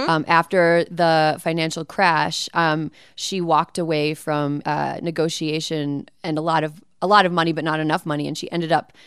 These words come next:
working with Joe Biden's son, Beau, to get a lot more money for homeowners who were negatively impacted by the financial crash. So she's a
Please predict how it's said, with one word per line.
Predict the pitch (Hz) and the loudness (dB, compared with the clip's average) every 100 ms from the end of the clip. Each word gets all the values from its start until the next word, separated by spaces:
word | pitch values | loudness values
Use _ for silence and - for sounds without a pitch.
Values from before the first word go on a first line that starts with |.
| _ | _
working | 160 180 190 180 170 160 - | 2 4 4 2 2 0 -2
with | 165 156 170 - 165 | 0 0 -2 -10 -4
Joe | 180 160 | -2 2
Biden's | 151 151 147 | 0 -2 -4
son, | - 147 147 | -4 -4 0
Beau, | 175 147 143 - _ | 2 2 0 -8 _
to | - | -8
get | 170 | -6
a | 160 | -4
lot | 151 156 - _ _ | 0 2 0 _ _
more | 175 165 | -4 -2
money | 156 147 151 | -2 -2 -4
for | 156 | -6
homeowners | 151 151 147 143 143 | -4 -2 -2 -4 -6
who | 151 | -6
were | 147 | -6
negatively | 143 143 143 151 - | -4 -6 -10 -12 -12
impacted | 156 156 - 151 | -10 -10 -10 -8
by | 156 | -6
the | 156 | -6
financial | 156 175 208 175 | -4 -4 -4 2
crash. | 202 175 | 4 4
So | 220 | 2
she's | 208 320 | -2 -2
a | 349 | 0